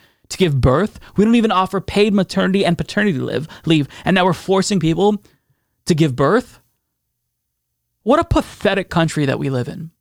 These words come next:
What a pathetic, embarrassing country that we live in. Why? Why is this being forced upon all of us? Because just five unelected religious zealots chose that this is how it has to be now, that states can ban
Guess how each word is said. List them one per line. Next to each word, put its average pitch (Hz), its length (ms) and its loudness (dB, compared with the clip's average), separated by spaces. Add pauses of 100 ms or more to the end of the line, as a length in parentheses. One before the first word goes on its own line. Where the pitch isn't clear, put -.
(180)
What 214 160 2
a 294 40 0
pathetic, 214 720 0
embarrassing 185 720 0
country 147 520 -2 (340)
that 170 140 0
we 180 120 2
live 214 220 2
in. - 240 -12 (440)
Why? 214 440 2 (420)
Why 170 280 0
is 208 160 0
this 202 160 -8
being 208 240 2
forced - 380 0
upon 214 180 0
all 220 140 2
of 240 60 2
us? 262 160 -2 (300)
Because 185 580 2
just - 320 -2
five 220 800 0 (320)
unelected 233 760 2 (160)
religious 175 560 2
zealots 196 340 2
chose 165 480 0 (300)
that 175 240 -2
this 208 200 2
is 208 140 -6
how 180 220 0
it 170 60 -6
has 170 280 0
to 156 100 -2
be 143 200 0
now, 135 160 0
that 156 160 -4
states 226 280 0
can 160 280 0
ban 170 500 2